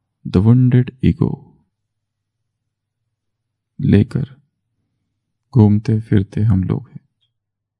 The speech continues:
जो स्तुति करते हैं, उनके हम समीप जाते हैं, जो निंदा करते हैं, उनसे हम दूर भागते हैं। जो स्तुति करते हैं, उनके लिए मन में बहुत शुभ भावना है, जो निंदा करते हैं, उनके लिए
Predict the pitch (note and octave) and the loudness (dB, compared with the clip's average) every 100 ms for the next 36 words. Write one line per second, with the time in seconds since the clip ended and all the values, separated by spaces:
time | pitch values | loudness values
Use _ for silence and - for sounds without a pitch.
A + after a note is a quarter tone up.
0 | _ _ _ _ _ _ _ _ _ _ | _ _ _ _ _ _ _ _ _ _
1 | - A#2+ - - C3 D3 A#2+ A2 G#2+ G#2+ | -10 -8 -6 -4 -2 0 0 -2 -2 -4
2 | G#2 - _ _ _ _ _ _ _ _ | -4 -10 _ _ _ _ _ _ _ _
3 | _ _ _ _ G#2+ G#2 A2 G2+ - G#2 | _ _ _ _ -6 -2 -2 -2 -2 0
4 | A2+ A#2 G#2+ A2 - A2+ A2 A2 A#2+ B2+ | -2 -4 -10 -10 -10 -6 -2 2 2 2
5 | B2 A2+ - A2+ G#2 - G#2 G#2 G#2+ G2+ | 0 -2 -2 -2 -2 -2 -4 -2 -2 -2
6 | F#2+ F#2 - B2 - _ _ _ _ _ | -4 -6 -12 -16 -18 _ _ _ _ _
7 | _ _ _ _ _ _ _ - A#2+ - | _ _ _ _ _ _ _ -2 -2 -2
8 | C3+ D3+ D3 C3 C3+ B2+ B2+ C3+ B2+ A#2+ | -2 -2 -2 -2 -2 -2 -2 -2 0 0
9 | A#2+ A#2+ A#2 A2+ B2+ A#2+ - A2+ - B2 | 0 0 -2 -2 -4 -6 -6 -8 -6 -4
10 | G#2 G#2+ A#2 G#2+ G2 G#2 G#2 A2+ A#2 B2+ | -2 -2 -2 -2 -4 -4 -4 0 2 2
11 | B2+ A#2+ A2 A2 A2 A#2 A2+ A2 A#2 A#2+ | 2 -2 -2 0 0 0 0 0 0 2
12 | B2+ | 2